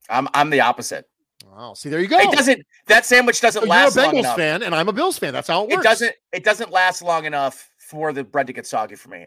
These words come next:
Speaker 1: After I make that, that sandwich, I'm eating it. Now, if I'm making a P B J for later eating, then yes, more peanut butter to jelly ratio. And in fact, I might peanut butter both sides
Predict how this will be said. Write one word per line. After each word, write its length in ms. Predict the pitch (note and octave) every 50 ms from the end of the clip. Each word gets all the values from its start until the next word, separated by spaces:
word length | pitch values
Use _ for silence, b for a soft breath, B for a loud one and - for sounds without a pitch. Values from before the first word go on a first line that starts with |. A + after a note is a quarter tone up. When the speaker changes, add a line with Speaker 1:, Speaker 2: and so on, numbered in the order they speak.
| -
Speaker 1:
After 260 | - D#3+ - - G3+ F#3
I 140 | E3+ D#3+
make 260 | C#3 C3 C#3+ D#3 D3+ -
that, 220 | D3+ D3 - _ -
that 220 | D3+ C#3+ C3+ - -
sandwich, 460 | - D3 C#3 C#3+ D#3 E3 - - - -
I'm 160 | C3+ B2+ B2
eating 240 | A#2 B2+ B2+ A2+ G#2
it. 140 | G2+ G2+ C3
Now, 420 | F3 F#3 F#3 F3+ D#3+ D3 B2 - b b b b b
if 160 | b F#3+ -
I'm 160 | G#3 F#3+ F#3
making 300 | F3 G3 G#3 G3+ G3+ F#3
a 40 | D#3
P 200 | - - F#3+ F3+
B 120 | D#3+ E3 D3
J 280 | A#2 D3+ D#3+ D#3+ D3+
for 240 | - - D#3+ C#3+ B2+
later 580 | A#2+ B2 C#3 D#3 E3 D#3 C#3 B2+ A2+ G2+ - _ _ _ _ -
eating, 420 | F#3 A#3 A#3+ D3 A2+ - C3+ - _ _ _ _ _ _ _ _ _ _ _ _ -
then 180 | E3 D#3 C3+ C3
yes, 380 | E3+ F3 C#3 - - - - B2 B2
more 260 | B2+ B2+ D#3 E3 D#3 -
peanut 260 | - F3 E3+ D3 B2+
butter 180 | C#3 C3 A#2+
to 80 | A2+ A#2
jelly 240 | A#2+ C#3 C3 B2 A#2
ratio. 380 | A#2 C3+ C#3+ - - C3 A2
And 180 | - - D3+ D#3
in 60 | C#3
fact, 300 | - F3+ F#3+ F#3+ - - b b b b b
I 180 | E3 G3 A3+
might 340 | A3+ G#3+ G#3 F#3 F3+ - - _ _ _ _ _
peanut 340 | - - - G#3 G3 F#3 -
butter 220 | - F3 F3 D3+ C3+
both 360 | A2+ - D#3+ D#3 E3+ E3 -
sides 640 | - E3+ D3 D3 E3 G3 A#3+ B3+ B3+ - - -